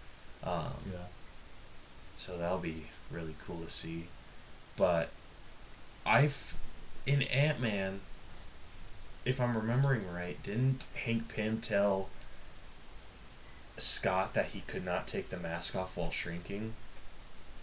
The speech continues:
Speaker 1: Otherwise, it was just gonna jack his body up.
Speaker 2: I can't remember.
Speaker 1: 'Cause his, doesn't his,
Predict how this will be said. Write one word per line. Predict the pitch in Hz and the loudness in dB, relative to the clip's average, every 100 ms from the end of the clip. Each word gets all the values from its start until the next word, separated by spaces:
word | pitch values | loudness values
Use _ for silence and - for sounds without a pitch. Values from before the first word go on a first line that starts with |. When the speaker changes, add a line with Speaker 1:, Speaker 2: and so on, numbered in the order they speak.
| - - | -10 -6
Speaker 1:
Otherwise, | - 90 87 90 87 | -2 2 4 4 4
it | 87 | 0
was | 82 | 0
just | 90 - | 0 2
gonna | 87 | 0
jack | 82 90 82 - | 0 0 0 -2
his | 87 | -6
body | 80 80 82 85 | -4 -4 -2 -2
up. | 92 - - - - - - - - - - - 135 | 0 -2 -6 -12 -12 -10 -8 -10 -12 -14 -14 -12 -6
Speaker 2:
I | 127 - | -6 -4
can't | - 156 165 | -2 0 0
remember. | 127 143 135 131 120 107 95 90 - - - | 0 2 2 2 0 0 -2 -2 -8 -10 -4
Speaker 1:
'Cause | 113 104 | 0 0
his, | 92 - - - - | 4 4 2 -6 0
doesn't | 120 123 | 2 6
his, | 131 107 | 6 4